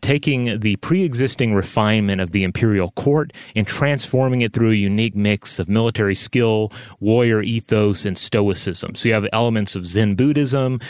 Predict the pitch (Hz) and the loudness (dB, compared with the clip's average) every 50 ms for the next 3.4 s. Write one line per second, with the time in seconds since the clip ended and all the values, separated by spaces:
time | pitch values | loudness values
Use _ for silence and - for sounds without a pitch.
0 | - _ - 95 85 - 120 110 - - 95 85 - _ 127 127 127 127 127 123 | -16 _ -6 -6 -2 0 -2 -2 0 -2 -4 -6 -2 _ 0 2 2 2 2 0
1 | 117 - - - - - _ - 131 117 107 101 95 90 - - - 143 147 139 | -2 -6 -14 -20 -20 -20 _ 0 2 2 4 2 2 0 -2 -2 -2 0 0 0
2 | 131 117 120 120 113 110 - - - - _ - 113 104 95 - - - 147 139 | 0 0 0 0 -2 -2 -6 -10 -18 -20 _ -4 -4 -2 -2 -2 -2 -2 -2 -2
3 | 120 - 95 87 87 87 85 | 0 0 0 0 0 -2 -4